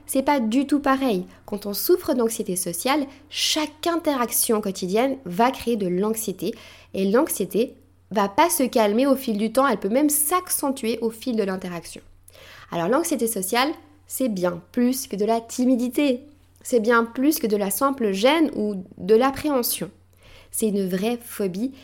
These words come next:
et dans les cas les plus importants, ça peut même modifier carrément tout votre style de vie. Ça peut influencer votre vie personnelle, votre vie professionnelle, votre travail, vos loisirs, votre vie amicale, et cetera.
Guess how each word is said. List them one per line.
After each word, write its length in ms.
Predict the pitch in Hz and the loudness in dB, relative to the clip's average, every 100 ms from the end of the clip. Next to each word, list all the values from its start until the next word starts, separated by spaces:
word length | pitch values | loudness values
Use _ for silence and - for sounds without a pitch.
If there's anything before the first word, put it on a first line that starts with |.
| - - | -20 -6
et 100 | 208 | 2
dans 120 | 226 | 4
les 120 | 226 | 4
cas 140 | 226 226 | 4 2
les 120 | 190 | 2
plus 360 | 185 190 185 | 0 -2 2
importants, 580 | 269 349 214 - 208 285 | 2 2 0 -2 -2 -2
ça 160 | 359 202 | -2 -4
peut 140 | 196 | -2
même 440 | 190 208 302 392 285 | 0 2 4 6 6
modifier 680 | 269 233 240 - 269 320 - - _ _ - _ | 6 2 -4 -4 -4 -4 -6 -20 _ _ -20 _
carrément 540 | - 359 359 285 240 311 | 0 2 4 2 2 0
tout 180 | 302 | 0
votre 260 | 262 240 220 | -2 0 -2
style 280 | 220 - 220 | -4 -6 -2
de 80 | 202 | -2
vie. 240 | 202 302 - - - - - | 0 -4 -4 -18 -20 -20 -2
Ça 140 | 247 | 0
peut 140 | 226 | 4
influencer 560 | 226 226 220 226 220 233 | 4 4 0 0 0 0
votre 220 | 208 202 | -2 -2
vie 160 | 185 185 | -4 -2
personnelle, 580 | 175 180 196 190 247 330 | -4 -4 -2 2 4 4
votre 300 | 214 - 185 | 0 -2 -4
vie 160 | 175 | -6
professionnelle, 840 | - - 240 302 392 392 320 311 427 302 | -8 -6 -2 0 0 0 0 2 2 2
votre 280 | 190 - | -2 -4
travail, 460 | 185 - 247 294 415 415 - - | -6 -6 -4 0 -2 -4 -14 -16
vos 220 | 202 254 370 | 0 4 6
loisirs, 440 | 294 226 214 311 | 6 4 0 0
votre 280 | 240 - 196 | 0 -2 -4
vie 180 | 208 330 | 0 2
amicale, 560 | 262 208 190 202 247 | 2 0 -2 -4 -2
et 100 | 226 | -2
cetera. 360 | 190 185 170 | -4 -8 -8